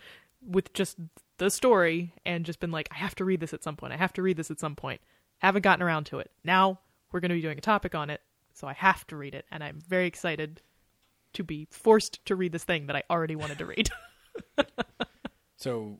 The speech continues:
Speaker 2: for, for clarity's sake, the reason that I thought it had been so long ago was that the, the, it's been around for, like,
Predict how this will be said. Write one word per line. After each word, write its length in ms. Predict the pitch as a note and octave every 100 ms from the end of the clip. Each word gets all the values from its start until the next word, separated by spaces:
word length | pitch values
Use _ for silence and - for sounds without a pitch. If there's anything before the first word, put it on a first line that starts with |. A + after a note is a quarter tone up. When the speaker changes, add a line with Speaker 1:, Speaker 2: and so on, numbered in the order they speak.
| _ -
Speaker 2:
for, 220 | C3+ A2
for 160 | - C3
clarity's 440 | - C3+ A#2+ A2
sake, 180 | - G#2+ - _
the 160 | A2 A#2
reason 260 | C#3 C#3 C3+
that 100 | A2+
I 180 | G#2
thought 340 | F#2+ - A2+ A#2+
it 100 | A#2+
had 140 | A#2+
been 160 | B2+ B2+
so 100 | B2+
long 240 | B2 C3
ago 200 | B2+ B2+
was 180 | A#2 G#2
that 160 | F#2 -
the, 360 | F#2 D#2 D#2 - _ _ _ _
the, 420 | G2+ F#2 E2 E2+ D#2 - _ _ _ -
it's 160 | G#2+ G2+
been 180 | A#2+
around 540 | G2+ G2 F#2+ G2+ A2 - - _
for, 140 | A2+
like, 140 | F#2+